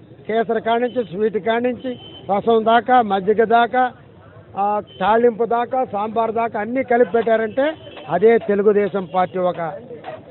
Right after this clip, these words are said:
విధానం. నేను ఒకటే చెప్తున్నా వైఎస్ఆర్సీపీకి, మీరు రక్తపాతం సృష్టించినా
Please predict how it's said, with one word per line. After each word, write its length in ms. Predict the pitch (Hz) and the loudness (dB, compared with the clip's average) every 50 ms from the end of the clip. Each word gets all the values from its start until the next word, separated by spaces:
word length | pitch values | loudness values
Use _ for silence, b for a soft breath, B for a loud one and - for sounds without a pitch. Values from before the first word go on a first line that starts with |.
| 480 494 494 - - 554 571 554 480 - - - - - - - - - - 208 | -20 -20 -20 -20 -20 -20 -20 -20 -20 -20 -20 -20 -20 -20 -20 -20 -20 -18 -12 -4
విధానం. 360 | 185 202 240 247 226 202 170 - - - - - - - - - - - - - - - - 190 | 0 2 4 4 4 0 -4 -8 -10 -18 -20 -20 -20 -20 -20 -20 -20 -20 -20 -20 -20 -10 -2 2
నేను 260 | 220 254 269 285 269 | 4 4 4 4 2
ఒకటే 260 | 247 233 240 226 285 | 2 2 2 4 4
చెప్తున్నా 400 | 285 262 262 254 - 269 247 226 | 4 4 4 2 2 2 2 4
వైఎస్ఆర్సీపీకి, 760 | 220 226 214 165 226 214 180 147 190 175 139 160 - - 131 - - - - - 175 | 4 4 4 4 2 2 2 0 -6 -6 -6 -8 -8 -10 -16 -20 -20 -20 -20 -18 -8
మీరు 280 | 175 196 233 254 262 | -2 2 4 4 4
రక్తపాతం 840 | 254 220 220 214 202 - - 277 277 208 262 269 269 262 269 262 254 | 4 2 0 -6 -6 -2 0 0 2 4 4 4 4 4 2 0 0
సృష్టించినా 800 | 185 - 208 208 196 - 226 233 202 170 220 220 226 247 277 320 | -2 -2 -4 -4 -4 -2 -4 -2 0 2 2 2 2 2 0 0